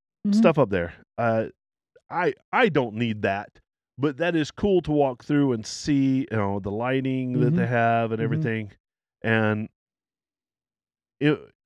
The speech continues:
Speaker 2: the, the parts area was, like, fifty degrees. It was really cold. Everything else in there was about a hundred and twelve.
Speaker 1: Yeah.
Speaker 2: And there was about six thousand people in the
Speaker 1: Yeah,
Speaker 2: building.
Speaker 1: yeah.
Speaker 2: Um,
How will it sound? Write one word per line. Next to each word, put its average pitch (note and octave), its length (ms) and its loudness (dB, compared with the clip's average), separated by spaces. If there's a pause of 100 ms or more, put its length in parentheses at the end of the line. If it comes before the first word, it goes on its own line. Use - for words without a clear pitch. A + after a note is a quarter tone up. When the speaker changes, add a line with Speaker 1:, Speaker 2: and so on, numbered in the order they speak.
Speaker 2:
the, A#2+ 340 2
the A2 160 -6
parts F#3+ 420 -2
area F#3+ 420 -2 (320)
was, B2 260 4
like, B2+ 200 0 (140)
fifty D#3 440 -2
degrees. D#3 540 -4 (720)
It D3 80 0
was B2+ 360 -2
really A#2+ 640 2
cold. - 340 -4 (840)
Everything C3 560 0
else A#2+ 280 -2
in C#3+ 80 -4
there C#3 160 0
was D3 140 -2
about G#2 180 -2
a G2+ 40 -8
hundred A2 280 -2
and G#2+ 120 -6
twelve. - 420 -4 (140)
Speaker 1:
Yeah. C#3 220 -4 (240)
Speaker 2:
And G#2+ 320 0
there G#2+ 40 -2
was G2+ 120 -2
about G#2 220 -6
six - 260 -8
thousand G2+ 340 -4
people F2+ 380 -8
in F#2 140 -6
the F2 60 -2
Speaker 1:
Yeah, B3 120 4
Speaker 2:
building. - 180 -8 (200)
Speaker 1:
yeah. F3 180 -4 (480)
Speaker 2:
Um, E2+ 400 -4